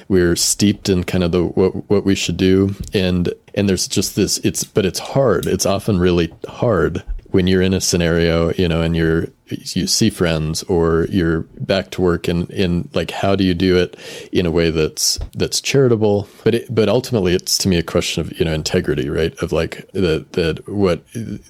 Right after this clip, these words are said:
you believe and what you do are in alignment. And, and I think that that's, it is, ex-, it's totally exhausting. You know, I really long for, like,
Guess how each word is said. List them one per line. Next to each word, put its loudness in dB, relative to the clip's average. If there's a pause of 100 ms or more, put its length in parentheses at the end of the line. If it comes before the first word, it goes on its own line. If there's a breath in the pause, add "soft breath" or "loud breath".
(140)
you -2 (220)
believe 2
and -2 (140)
what 0
you -2
do 0
are 0 (400)
in -2
alignment. -4 (140)
And, -2
and -2
I -2
think -4
that -6
that's, -4
it 0
is, 2
ex-, -4
it's -4
totally 2
exhausting. -2
You 2
know, 2
I 4
really 4
long 2
for, -2
like, -2